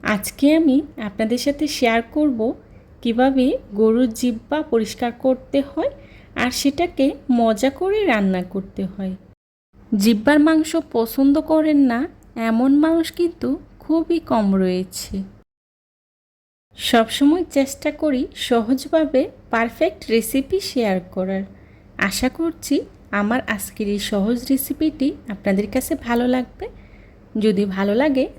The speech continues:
তাহলে অবশ্যই একটি লাইক দিয়ে পুরো ভিডিওটি কন্টিনিউ করবেন প্লিজ।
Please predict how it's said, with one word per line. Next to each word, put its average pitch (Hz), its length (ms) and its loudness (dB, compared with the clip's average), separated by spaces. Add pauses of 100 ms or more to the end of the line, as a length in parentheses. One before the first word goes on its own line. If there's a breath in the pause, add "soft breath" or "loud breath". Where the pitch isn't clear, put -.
(100)
তাহলে 190 280 0
অবশ্যই 214 440 0
একটি 294 220 -4
লাইক 269 300 2 (140)
দিয়ে 302 220 2 (440 loud breath)
পুরো 202 240 0
ভিডিওটি 202 500 0
কন্টিনিউ 214 580 0 (100)
করবেন 185 420 -2
প্লিজ। 175 400 -4